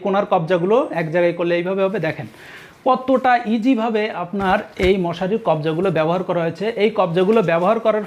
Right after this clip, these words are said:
ফলে আপনি হচ্ছে স্ট্রংলি, একদম স্ট্রংলি এই ফ্রেমগুলো খুব সুন্দরভাবে আপনার আটকে থাকবে। এটা অরিজিনাল চায়না মশারি হওয়ায় আপনারা ব্যবহার অনেক ফ্রেন্ডলি হবে ইনশাল্লাহ। আমাদের কাছে মশারির সাইজ আছে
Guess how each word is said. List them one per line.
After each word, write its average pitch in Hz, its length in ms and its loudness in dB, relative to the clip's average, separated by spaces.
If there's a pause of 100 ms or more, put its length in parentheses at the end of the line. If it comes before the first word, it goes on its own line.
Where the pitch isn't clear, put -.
ফলে 180 200 4 (480)
আপনি 175 260 2
হচ্ছে 214 180 0 (280)
স্ট্রংলি, 247 560 -2 (200)
একদম 208 280 -2 (180)
স্ট্রংলি 240 500 2
এই 202 140 0
ফ্রেমগুলো 196 420 -2 (120)
খুব 226 120 -6 (120)
সুন্দরভাবে 214 600 4 (580)
আপনার 190 260 0 (180)
আটকে 165 280 -6
থাকবে। 127 260 -8 (540)
এটা 185 200 2
অরিজিনাল 208 440 4
চায়না 208 320 0
মশারি 220 340 2
হওয়ায় 190 320 2 (540)
আপনারা 196 320 2 (680)
ব্যবহার 220 360 2 (180)
অনেক 269 160 4 (100)
ফ্রেন্ডলি 196 380 0
হবে 170 220 -2
ইনশাল্লাহ। 151 380 -6 (1500)
আমাদের 240 340 4
কাছে 240 220 2 (160)
মশারির 220 440 -2
সাইজ 202 240 0 (100)
আছে 240 160 0